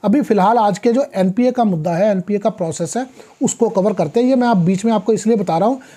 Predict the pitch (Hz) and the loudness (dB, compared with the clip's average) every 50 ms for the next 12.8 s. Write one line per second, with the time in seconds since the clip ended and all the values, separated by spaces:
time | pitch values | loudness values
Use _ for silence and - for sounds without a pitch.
0 | - - 240 254 269 285 277 269 226 208 208 233 233 233 226 240 233 185 190 208 | -8 -2 0 2 2 2 2 2 2 2 4 2 2 2 2 2 2 2 2 2
1 | 214 247 247 233 - - 277 285 233 190 147 139 - - 175 170 - 202 220 220 | 2 2 2 0 -2 -2 -2 -2 0 -2 -4 -4 -2 -4 -2 0 2 2 2 4
2 | 294 277 240 220 208 175 233 226 - - 220 185 - 226 220 240 208 190 190 190 | 2 2 2 2 2 2 0 0 0 0 -2 0 0 -2 0 0 2 2 2 0
3 | 196 214 185 233 226 214 - - - 254 269 262 262 - - - - 185 202 214 | 0 -2 0 0 0 -2 -2 -2 -2 -4 -4 -4 -8 -16 -20 -10 -4 0 0 0
4 | 220 220 285 269 269 - 247 254 285 285 214 254 233 202 - 269 254 262 - 220 | 0 0 -2 -4 -2 0 0 2 2 0 2 0 0 0 0 0 -2 0 2 2
5 | 226 254 254 - 214 170 156 139 113 - - - _ _ _ _ _ _ _ _ | 2 2 2 0 0 -2 -2 -4 -8 -12 -18 -20 _ _ _ _ _ _ _ _
6 | _ _ _ _ _ _ _ _ _ _ _ _ _ _ _ _ _ _ _ _ | _ _ _ _ _ _ _ _ _ _ _ _ _ _ _ _ _ _ _ _
7 | _ _ _ _ _ _ - 190 185 226 294 277 - - _ - - _ _ _ | _ _ _ _ _ _ -6 -4 -2 -2 -2 -4 -4 -8 _ -20 -20 _ _ _
8 | - 269 302 320 - - - 240 262 262 - 302 285 - 277 247 247 - 254 277 | -2 -2 0 -2 -2 0 0 0 0 0 0 0 0 2 2 2 2 2 2 2
9 | 262 190 220 240 262 262 - - 240 233 233 233 240 254 226 202 220 240 226 - | 2 2 2 0 0 -2 -2 0 0 2 2 2 2 2 2 2 2 0 0 0
10 | 269 254 - 214 196 180 - 208 202 180 170 147 - 165 156 147 143 135 _ _ | -2 0 0 0 0 0 0 0 0 0 0 -2 -4 -6 -8 -8 -8 -12 _ _
11 | _ - - 180 185 - - 240 247 - - 190 190 190 - 247 240 247 262 240 | _ -10 -6 -6 -4 -2 0 -2 0 0 0 0 0 0 0 0 0 2 0 0
12 | 208 190 190 185 196 233 220 - 233 226 220 220 226 240 247 | 0 0 0 0 0 0 0 0 2 2 4 4 2 2 0